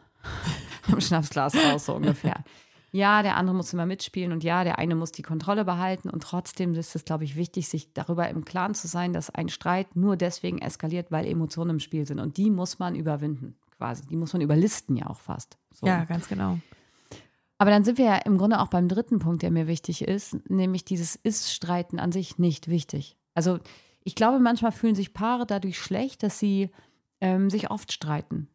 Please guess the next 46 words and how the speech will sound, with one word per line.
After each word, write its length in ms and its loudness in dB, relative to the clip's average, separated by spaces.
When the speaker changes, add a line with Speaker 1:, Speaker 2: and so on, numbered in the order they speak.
Speaker 1:
So 140 2
im 140 4
Sinne 200 2
von, 480 -2
ja, 120 -2
dann 140 2
haben 100 4
wir 80 2
keine 240 -2
gute 200 -4
Beziehung. 600 0
Und 160 4
das 240 0
möchte 300 0
ich 100 -8
gerne 320 0
auch 180 -8
nehmen, 380 4
weil 320 -2
Streiten 500 -2
gehört 400 -2
doch 120 -4
dazu 460 -4
und 120 -2
ist 160 -6
ja 80 -2
auch 160 -6
manchmal 460 0
sehr 240 0
gesund, 560 2
wenn 160 2
er 520 -2
jetzt 320 0
nicht 140 2
jeden 180 2
Tag 160 -2
vorkommt. 480 -6
Dann 100 2
muss 200 0
man 80 2
sich 140 -4
Gedanken 340 -2
machen 160 -2
und 80 -2
dann 140 2
muss, 260 0